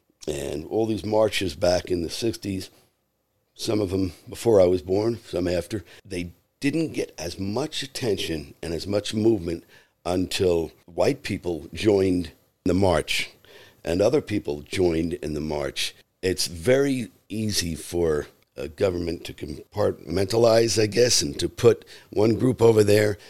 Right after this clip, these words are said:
"Oh, that group is rioting, they're doing this." That's them, and we don't have to think about it much. Or, but if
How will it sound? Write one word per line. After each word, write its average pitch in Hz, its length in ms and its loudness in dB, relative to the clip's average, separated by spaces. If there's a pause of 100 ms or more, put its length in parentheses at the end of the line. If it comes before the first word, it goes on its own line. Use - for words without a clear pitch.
(200)
"Oh, 107 140 -4
that 98 240 -2
group 113 260 -2
is 92 360 -4
rioting, 85 640 -4
they're 80 120 -4
doing 85 260 -2
this." 87 220 0 (440)
That's 104 280 2
them, 85 640 -4 (200)
and 78 360 -2 (240)
we 95 100 -10
don't 78 160 -8
have 82 140 -10
to - 80 -18
think 160 300 2
about 73 280 -4
it 73 100 -6
much. 87 320 -2
Or, 92 220 4
but 92 280 2
if - 380 -2